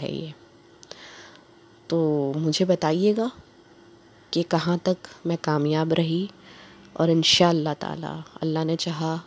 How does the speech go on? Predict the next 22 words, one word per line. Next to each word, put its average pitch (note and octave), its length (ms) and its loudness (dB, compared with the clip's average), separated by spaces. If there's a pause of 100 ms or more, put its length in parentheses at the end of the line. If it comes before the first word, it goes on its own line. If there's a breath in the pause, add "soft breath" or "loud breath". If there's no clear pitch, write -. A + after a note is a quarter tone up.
(1040)
تو D3 420 0 (160)
day D#3+ 200 6
by D3+ 120 0
day، D3+ 320 0 (220)
دن D#3+ 160 0
بدن D#3 320 0
ہم D#3 280 0 (500 loud breath)
اس - 300 0
چیز F#3 380 2
کو، D3+ 420 0 (220)
آ، - 40 -2 (220)
کنٹینیو F#3+ 500 4
رکھیں F3+ 380 -2
گے، G3 80 -2
اس G#3 120 -4
کا E3+ 160 -2
تسلسل D#3+ 540 0 (100)
ٹوٹنے G3+ 420 4
نہیں F#3+ 300 0
دیں F#3 260 0
گے، G3 100 -6 (560 loud breath)
اپنے F3 320 0